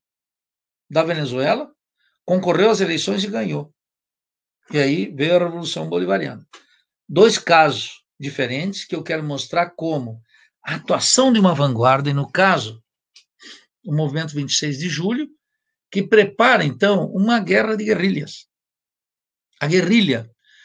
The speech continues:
A guerrilha entra, finalmente, no dicionário político latino-americano, não porque não tivesse existido antes, existia antes, mas porque foi a primeira vez na América Latina,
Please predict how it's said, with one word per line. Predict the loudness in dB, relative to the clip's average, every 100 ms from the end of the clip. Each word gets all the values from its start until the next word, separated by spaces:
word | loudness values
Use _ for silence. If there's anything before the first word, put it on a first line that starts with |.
| _ -14
A | -2
guerrilha | 2 4 4 4 2 2
entra, | 4 4 4 0 0 -4 -10
finalmente, | -4 -2 0 0 -2 -4 -8 -16 -14
no | -10
dicionário | -8 -6 -4 -2 -2 -4
político | -8 -12 -12 -10
latino-americano, | -10 -10 -12 -12 -6 -4 -4 -8 _ _ _ 2
não | 4 4 0
porque | -4 0 2
não | 2 0
tivesse | 0 0 0 -2
existido | -6 -6 -4 -4 0 -2
antes, | -2 -6 -12 -12 -16 _ _ _ _ _ _ -16
existia | -12 -8 -4 2 2 4 0
antes, | -2 -14 -18 _ _ _ _ -20 -20 -20 _
mas | 0 2 2
porque | 0 -4 -2 -4
foi | -2 -2 -2 -4 -8 _ _ _ _ _ -6
a | -6
primeira | 0 2 6 6 6
vez | 4 2 0 -4 -4
na | -4 -2
América | -2 -4 -2 0
Latina, | 0 -2 -8 -8 -10